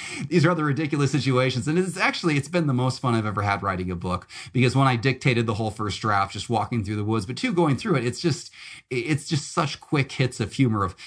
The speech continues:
"Here's a crazy, absurd scenario, go." It's almost like improv comedy. So it's, it's been, uh, it's been fantastic writing it, and I really hope that translates onto the page.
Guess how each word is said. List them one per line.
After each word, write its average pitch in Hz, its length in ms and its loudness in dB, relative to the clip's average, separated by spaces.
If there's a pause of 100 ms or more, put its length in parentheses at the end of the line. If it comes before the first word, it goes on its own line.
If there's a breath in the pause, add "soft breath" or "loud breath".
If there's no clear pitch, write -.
(160 loud breath)
"Here's 269 240 4
a 208 80 0
crazy, 170 400 2
absurd 139 320 0
scenario, 107 560 2 (100)
go." 101 320 0
It's 90 140 -4
almost 131 320 4
like 117 180 0
improv 104 680 0
comedy. 98 560 0
So 98 220 -6
it's, 98 160 -6
it's 117 160 -2
been, 120 240 2
uh, 101 240 0
it's 104 220 -4
been 113 140 0
fantastic 104 680 -2
writing 95 300 0
it, 90 60 -4
and 90 100 -6
I 98 60 -4
really 98 200 -2
hope 98 200 -4
that 90 140 -8
translates 92 520 -6
onto 90 180 -2
the 82 100 -10
page. 90 500 -8